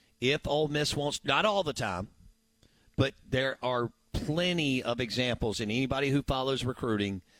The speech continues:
uh, knows that, where Ole Miss either comes in and can get the kid, or they make it, you know, an, an even more intense battle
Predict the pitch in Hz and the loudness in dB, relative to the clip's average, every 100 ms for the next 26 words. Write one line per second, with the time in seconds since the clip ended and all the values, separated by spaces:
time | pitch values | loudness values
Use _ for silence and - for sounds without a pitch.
0 | - - - - _ 110 110 107 104 107 | -20 -20 -20 -20 _ 0 2 2 -2 0
1 | 120 123 - 104 98 95 _ - 107 120 | 0 0 0 0 -2 -4 _ -4 0 2
2 | 113 107 - 113 131 131 123 120 - 127 | 2 -2 -2 0 0 0 0 0 -2 0
3 | 123 120 131 131 135 127 127 135 135 135 | 0 0 -2 0 0 0 -2 -2 -2 -2
4 | - - 104 90 - _ _ _ _ _ | -4 -2 0 0 -2 _ _ _ _ _
5 | _ _ _ _ _ - - - 127 139 | _ _ _ _ _ -20 -20 -6 0 2
6 | 127 117 110 95 _ - - _ - 127 | 4 2 0 -2 _ -20 -20 _ -2 2
7 | 131 127 127 - 120 110 _ _ _ _ | 2 2 0 0 -2 -2 _ _ _ _
8 | _ _ _ _ - 160 123 110 107 104 | _ _ _ _ -6 0 2 4 2 0
9 | 110 120 117 127 131 127 120 117 107 92 | -2 -2 0 0 0 2 0 0 -2 -4
10 | _ _ _ _ _ _ _ _ _ _ | _ _ _ _ _ _ _ _ _ _
11 | _ _ 101 104 120 147 156 160 147 127 | _ _ -6 -2 0 2 2 2 0 -4
12 | - 139 131 - 104 117 120 113 104 98 | -2 -2 -2 -4 -2 0 2 0 2 2
13 | 92 | 0